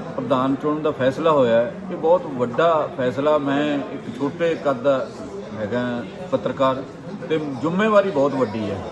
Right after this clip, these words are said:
ਪੂਰੇ ਦੇਸ਼ ਦੀ ਜ਼ਿੰਮੇਵਾਰੀ ਤੇ ਦੇਸ਼ ਦੇ ਵਿੱਚੋਂ ਸਭ ਤੋਂ ਵੱਡੀ ਆਰਗੇਨਾਈਜੇਸ਼ਨ ਹੋਵੇ, ਉਹਦੀ ਜ਼ਿੰਮੇਵਾਰੀ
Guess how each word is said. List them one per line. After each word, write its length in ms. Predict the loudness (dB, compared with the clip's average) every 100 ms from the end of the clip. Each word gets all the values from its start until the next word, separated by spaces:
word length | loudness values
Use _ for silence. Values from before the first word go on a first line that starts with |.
| -8
ਪੂਰੇ 200 | -2 0
ਦੇਸ਼ 340 | 0 0 0 -2
ਦੀ 260 | -4 -4 -4 -4
ਜ਼ਿੰਮੇਵਾਰੀ 560 | -2 2 4 4 2 0
ਤੇ 120 | -2
ਦੇਸ਼ 300 | 2 2 2
ਦੇ 100 | -2
ਵਿੱਚੋਂ 380 | -4 -2 -2 0
ਸਭ 160 | -2
ਤੋਂ 140 | 0 -2
ਵੱਡੀ 400 | 0 0 -2 -2 2
ਆਰਗੇਨਾਈਜੇਸ਼ਨ 720 | 2 2 0 0 0 -2 -2
ਹੋਵੇ, 220 | -2 -2 -4
ਉਹਦੀ 200 | -4 -2
ਜ਼ਿੰਮੇਵਾਰੀ 580 | -2 -2 2 2 2